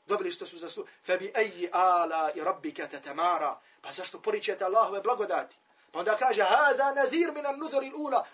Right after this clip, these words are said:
Ovaj Kur'an nije ništa drugo nego opomena, kao i prijašnje opomene. Azifatil azifa, lejsa laha min duni Allahi kašifa. Približio se sudnji dan,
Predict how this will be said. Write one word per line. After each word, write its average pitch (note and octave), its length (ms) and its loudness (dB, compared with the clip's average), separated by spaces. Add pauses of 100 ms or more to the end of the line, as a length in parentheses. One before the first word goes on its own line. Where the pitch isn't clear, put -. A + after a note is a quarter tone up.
Ovaj G#3 200 4
Kur'an C4+ 520 4 (520)
nije D#3 180 -10
ništa F#3+ 260 -8
drugo G3 280 -4
nego E3 260 -8
opomena, F3 520 -4 (200)
kao E3+ 160 -8
i D#3 60 -12
prijašnje F#3+ 520 -2
opomene. D3 500 -10 (280)
Azifatil C#3+ 600 -10
azifa, C3+ 480 -4 (280)
lejsa G3+ 340 0
laha G3+ 240 0
min G3 120 -8
duni G3 240 -6
Allahi F#3 340 -2
kašifa. C#3+ 460 -6 (400)
Približio D#3+ 500 -10
se D3+ 160 -10
sudnji D#3+ 380 -12
dan, E3 340 -2